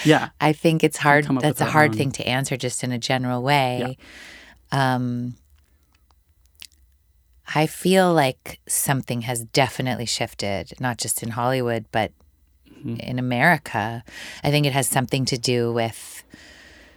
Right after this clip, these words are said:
Speaker 2: you know, the truth being on the table,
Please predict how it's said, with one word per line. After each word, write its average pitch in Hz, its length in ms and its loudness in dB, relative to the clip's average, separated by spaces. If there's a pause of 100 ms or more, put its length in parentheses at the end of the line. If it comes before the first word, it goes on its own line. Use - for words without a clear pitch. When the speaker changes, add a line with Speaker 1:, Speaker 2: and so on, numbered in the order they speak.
(260)
Speaker 2:
you 175 140 4
know, 123 420 2 (380)
the 156 80 6
truth 175 540 2
being 147 240 4
on 131 180 4
the 123 60 2
table, 127 720 6